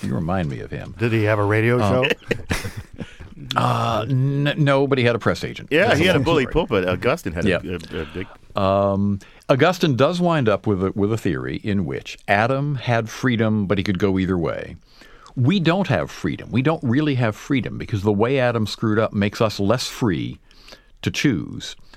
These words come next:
Speaker 1: And we need to get redeemed and get grace in order to get free. When we do, and we go to heaven,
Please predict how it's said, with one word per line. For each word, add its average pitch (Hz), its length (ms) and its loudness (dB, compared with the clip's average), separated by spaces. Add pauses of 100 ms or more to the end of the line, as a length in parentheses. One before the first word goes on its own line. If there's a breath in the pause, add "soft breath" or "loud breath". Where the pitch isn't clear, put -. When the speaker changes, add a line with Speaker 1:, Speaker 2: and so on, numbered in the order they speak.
(140 soft breath)
Speaker 1:
And 101 200 2
we 131 100 4
need 135 220 2
to 107 60 0
get 117 180 2
redeemed 107 480 2
and 95 100 0
get 95 180 0
grace 92 360 0
in 87 80 -2
order 147 180 2
to 117 80 0
get 80 180 -4
free. - 280 -12
When 104 240 0
we 104 100 2
do, 117 600 0
and 98 220 2
we 98 80 2
go 95 140 2
to - 80 -4
heaven, 165 440 -2